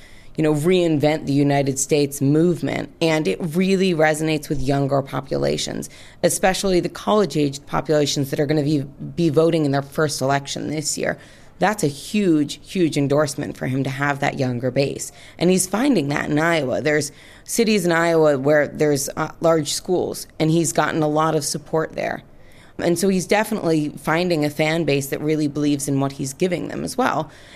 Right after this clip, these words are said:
And there's a lot of Americans, especially now that, you know, kids study abroad all the time. So this younger generation has been abroad, and they've seen, "Look at these social systems that Bernie's advocating for. They exist in Europe. Let's do 'em at home." Um,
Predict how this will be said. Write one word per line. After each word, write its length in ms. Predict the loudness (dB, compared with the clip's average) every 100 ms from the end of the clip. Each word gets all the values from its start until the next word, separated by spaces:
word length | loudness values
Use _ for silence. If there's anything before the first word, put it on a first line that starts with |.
| -8
And 380 | -2 0 0 0
there's 260 | 2 2 0
a 60 | 0
lot 180 | 0 0
of 80 | 0
Americans, 440 | 0 0 -2 -4
especially 640 | -2 -2 0 0 0 -2 -10 -20 -20 -10
now 280 | 0 0 2
that, 260 | 0 -2 0
you 60 |
know, 200 | 0 0 -6 -20 -8
kids 260 | -2 -2 -2
study 240 | -2 -2
abroad 300 | -2 0 0
all 120 | -2
the 80 | -4
time. 440 | -6 -2 0 0 -2
So 100 | -4
this 160 | 0
younger 260 | 0 2 2
generation 540 | 2 2 2 0 -2
has 100 | -2
been 200 | 0 0
abroad, 400 | 2 2 0 0
and 80 | 0
they've 120 | -2
seen, 300 | 0 0 2
"Look 140 | 0 -2
at 80 |
these 180 | -2 -2
social 260 | 0 0 -4
systems 440 | -6 -6 -4 -4
that 120 | -4
Bernie's 440 | -2 0 2 0 -4 -16 -20 -20 -12 -2
advocating 480 | -2 0 0 0 0
for. 220 | -2 -2 0
They 120 | 2
exist 460 | 2 0 0 -2
in 140 | -6 -8
Europe. 360 | -6 -4 -6 -8 -20 -20 -20 -20 -18 0
Let's 220 | 0 2
do 140 | 2 2
'em 100 | 2
at 80 | 0
home." 360 | -2 -2 -4 -10 -20 -20 -10 -2
Um, 400 | 0 2 -2